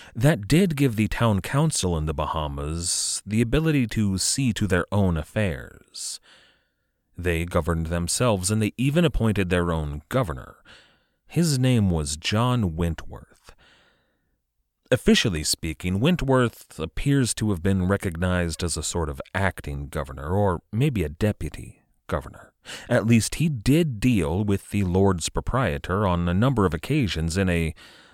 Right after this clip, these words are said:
somewhat official capacity. We know this because the Lords Proprietor hated John Wentworth. He was a former privateers and had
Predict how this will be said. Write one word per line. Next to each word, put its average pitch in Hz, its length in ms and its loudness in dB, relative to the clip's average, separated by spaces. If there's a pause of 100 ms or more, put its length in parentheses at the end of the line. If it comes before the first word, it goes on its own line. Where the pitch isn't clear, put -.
somewhat 92 680 2
official 90 400 -2
capacity. - 800 -4 (760)
We 98 220 2
know 95 420 4
this 71 360 -6
because 85 480 -6
the 92 100 0
Lords 92 380 0
Proprietor 87 720 0 (520)
hated 117 680 -2 (220)
John 85 460 0
Wentworth. - 720 -6 (680)
He - 100 0
was 170 220 6
a 82 200 2
former 110 440 4
privateers 85 880 0
and 92 160 0
had 95 280 2